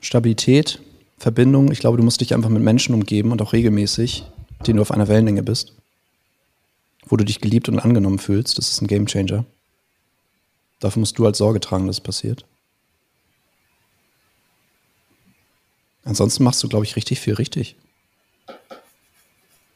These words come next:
Dann guck mal, dass du als Teil deines Jobs hier mit mir über diese Themen redest. Im Endeffekt, äh, im Endeffekt ist das ja Coaching,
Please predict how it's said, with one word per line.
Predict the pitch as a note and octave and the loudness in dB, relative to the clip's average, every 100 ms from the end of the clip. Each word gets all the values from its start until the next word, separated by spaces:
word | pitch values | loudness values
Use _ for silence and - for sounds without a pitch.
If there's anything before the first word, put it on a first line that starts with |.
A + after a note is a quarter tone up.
| _ _ _ _ _ _ _ - - _ _ _ _ - | _ _ _ _ _ _ _ -20 -20 _ _ _ _ -8
Dann | A2 | -4
guck | B2+ | -2
mal, | |
dass | B2 - | -2 0
du | |
als | A2+ - | -2 -2
Teil | - A#2 | 0 2
deines | G#2+ - | 2 0
Jobs | A2 - | -2 -2
hier | - | -2
mit | A2 - | 0 0
mir | G#2+ | 0
über | G#2 | -2
diese | G2+ | -4
Themen | F#2+ B2+ | -2 -2
redest. | C#3 G#2 G2 - | -2 -2 -4 -4
Im | |
Endeffekt, | G2+ G#2 - A2 - | -2 -2 -4 -8 -4
äh, | |
im | G#2+ | -4
Endeffekt | G2+ G#2 G#2 | -4 -4 -6
ist | - - | -6 -6
das | |
ja | G#2+ | -4
Coaching, | - A2+ - G#2 | -4 -4 -4 -8